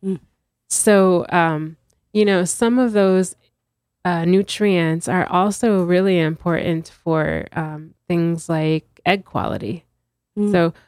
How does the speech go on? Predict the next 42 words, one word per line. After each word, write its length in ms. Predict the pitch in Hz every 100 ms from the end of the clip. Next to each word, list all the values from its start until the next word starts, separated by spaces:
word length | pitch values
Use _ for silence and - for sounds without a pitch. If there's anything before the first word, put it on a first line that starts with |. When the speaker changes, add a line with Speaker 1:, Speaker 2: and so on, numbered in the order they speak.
| _
Speaker 2:
I'm 120 | 175
especially 480 | 180 - 202 - 202
on 140 | 175
the 80 | 175
lookout 360 | 170 160 156 -
for 120 | 165
anything 480 | - 165 165 175 175
that 100 | 156
I 160 | 151
already 240 | 156 175 170
know 460 | 165 151 151 151 _ _ _
that's 240 | 165 160
one 120 | 185 170
of 100 | 160
the 80 | 160
nutrients 440 | 156 - 160 160
I 60 | 156
might 260 | 160 156
give 160 | - 160
for 160 | - -
egg 160 | 160
quality. 580 | - 160 165 175 185 190 - _
And 120 | - 165
if 120 | 165
I 60 | 160
see 160 | 202
that 140 | 170 160
that's 280 | 156 - 175
low 340 | 175 185 165
in 160 | 151 160
somebody, 500 | 156 151 147 147 143
then 160 | 151
I'm 140 | 147 151
gonna 220 | 151 147 _
supplement 460 | - 156 147 147 147
that 140 | 143
in. 220 | 151 - 185 _ _ _ -
Speaker 1:
What, 260 | 226 -
what 160 | 214 196
nutrient 400 | 190 190 185 190
is 40 |
that? 100 | _